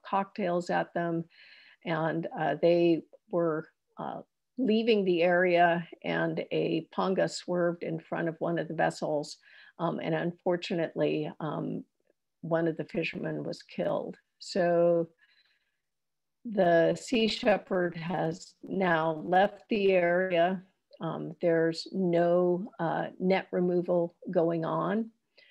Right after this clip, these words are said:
There is a vessel that belongs to Museo de Ballena that's in San Felipe, uh, but the owner, who truly is a saint and has funded most of this, uh, research, uh, from the proceedings from his restaurants,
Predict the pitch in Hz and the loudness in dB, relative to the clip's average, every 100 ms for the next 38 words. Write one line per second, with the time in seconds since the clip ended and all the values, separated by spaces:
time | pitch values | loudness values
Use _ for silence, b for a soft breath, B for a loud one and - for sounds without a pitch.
0 | b b 185 180 208 220 220 185 175 180 | b b 2 4 6 6 6 0 2 2
1 | - 196 202 170 - 165 165 175 - - | 2 -2 0 -2 -2 0 2 0 -4 -6
2 | 165 160 165 170 180 165 170 170 156 165 | -4 -2 -4 -2 0 2 0 -2 -2 0
3 | 160 175 170 165 147 - 196 233 233 190 | 0 0 -2 -2 -4 -4 0 0 0 -2
4 | 165 165 165 160 156 160 156 165 - B | -4 -4 -4 -4 -2 -2 -2 -4 -8 B
5 | B B - 175 175 180 - - 208 208 | B B -4 -4 -2 -4 -4 0 2 2
6 | 165 165 180 180 - 214 185 170 170 165 | 0 -2 -4 -4 -2 -2 0 -2 -6 -8
7 | - 185 175 202 202 - 170 175 - - | -6 -4 -4 -4 -6 -6 -4 -4 -6 -6
8 | 202 190 170 170 180 185 165 165 165 - | -2 -2 -2 -2 -2 -4 -4 -2 -2 -6
9 | - 175 175 185 185 175 160 170 - - | -6 -4 -2 -2 -4 -4 -6 -6 -8 -8
10 | 170 156 - 175 165 165 - 180 180 - | -6 -4 -4 -4 -4 -4 -8 -6 -6 0
11 | 190 165 - - 151 151 180 160 - - | 0 0 -4 -6 -6 -4 -4 -6 -6 -12
12 | - 202 202 180 160 226 247 | 0 2 2 -4 -2 -4 -4